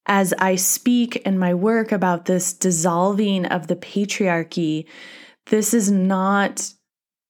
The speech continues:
to demean the beauty and the importance of the divine masculine frequency, because we need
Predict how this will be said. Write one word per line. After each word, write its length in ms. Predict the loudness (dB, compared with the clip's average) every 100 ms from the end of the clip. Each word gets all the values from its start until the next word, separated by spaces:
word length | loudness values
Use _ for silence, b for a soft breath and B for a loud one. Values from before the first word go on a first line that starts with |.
| _ _ -6
to 640 | 0 2 2 2 0 -2
demean 960 | -2 0 2 2 2 2 0 -2 -4 -10 -14
the 280 | -4 -2 -2
beauty 920 | 0 0 2 2 2 0 0 -2 -2 0
and 160 | 2
the 80 | 2
importance 680 | 0 -4 -2 0 0 0 0
of 120 | 0
the 100 | 0
divine 540 | 0 0 0 0 0
masculine 760 | -2 -2 -4 -2 -2 -2 -4 -8
frequency, 1000 | -14 -4 -2 0 -2 0 0 0 -2 -6 -10 _ _ B B B B B -2
because 760 | -2 2 2 4 2 0 -4 _ _ _ _ _ -12
we 440 | -6 0 2 4
need 720 | 2 2 2 2 2 0 -2